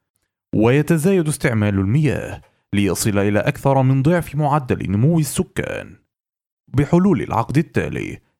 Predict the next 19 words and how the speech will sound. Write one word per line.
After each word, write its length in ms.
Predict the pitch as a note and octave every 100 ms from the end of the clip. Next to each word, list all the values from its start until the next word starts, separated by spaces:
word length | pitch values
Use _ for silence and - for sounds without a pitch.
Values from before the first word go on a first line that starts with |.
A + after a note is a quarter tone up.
| G#2
لن 180 | G2
تكون 300 | G2+ B2 D#3
هناك 420 | D#3 C3+ C#3+ F3+ E3
مياه 600 | D#3+ C#3+ D#3 E3 D#3 C3+ C3
كافية 480 | D#3 E3 D#3+ G2 - G#2 - - _ -
لما 300 | G2+ F#2+ F#2+
يزيد 280 | G2 C3+ B2
عن 240 | A2+ A#2+
نصف 340 | C3+ F3 - -
سكان 460 | - - G#2+ D3+
الأرض. 400 | E3 - - - - _ _ _ _ _ _ _ _ _ _ _ _ _ _ _ _ _ _ _ _ _ _ _ _
قد 140 | C#3+ F#2+
يتم 320 | G3+ E3+ D#3
تسجيل 440 | D3+ A2+ A#2 A#2+
هذه 380 | G2 A#2 C#3+ C3
المكالمة 760 | C#3+ C3 - G#2 - D#2+ C2 -
لضمان 420 | A2+ A2+ D3+ F3
مستوى 400 | D3+ C#3 - C3
الخدمة. 560 | C3 - - C#2+ B1 -